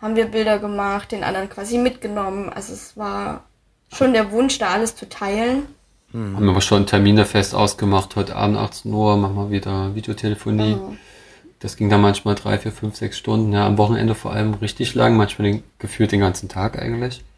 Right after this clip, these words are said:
Speaker 2: Aber
Speaker 1: Ja.
Speaker 2: wie war das denn dann mit der, mit dem Zeitunterschied? Das ist doch ein, ein immenser Zeitunterschied zwischen Deutschland und Thailand.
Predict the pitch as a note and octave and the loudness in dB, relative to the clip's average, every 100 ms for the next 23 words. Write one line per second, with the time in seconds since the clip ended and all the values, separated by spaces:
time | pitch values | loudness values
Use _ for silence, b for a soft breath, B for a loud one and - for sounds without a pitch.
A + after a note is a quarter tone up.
0 | B B B - C3+ D#3 A3+ C#3 A#2 B2+ | B B B -2 0 2 2 0 0 -2
1 | C#3+ D3+ C#3 C3+ B2+ C3 G#2 B2 - A2+ | -2 -2 -4 -2 -2 -2 -6 -8 -2 -2
2 | G2 C#2 A#2 A2+ A2 G2+ B2 D3 G#3+ D#3 | -2 -8 -8 -6 -8 -6 -4 -4 -4 -6
3 | G2+ - G2+ G2 - - A2 C2 G#2 G#2+ | -8 -10 -10 -10 -10 -8 -8 -8 -10 -8
4 | G2+ - A2 G2+ B2 A2+ C#3 E3 A#2+ - | -10 -10 -10 -6 -2 0 0 2 -2 0
5 | G2 G2 G2 F#2+ - - - F#2+ G#2 G2+ | -4 -4 -10 -10 -10 -10 -10 -8 -4 -2
6 | F#2+ - G#2 F#2+ - F#2+ F2 F2+ F2 F2+ | -2 -4 -6 -8 -8 -12 -10 -8 -8 -10
7 | F#2 | -16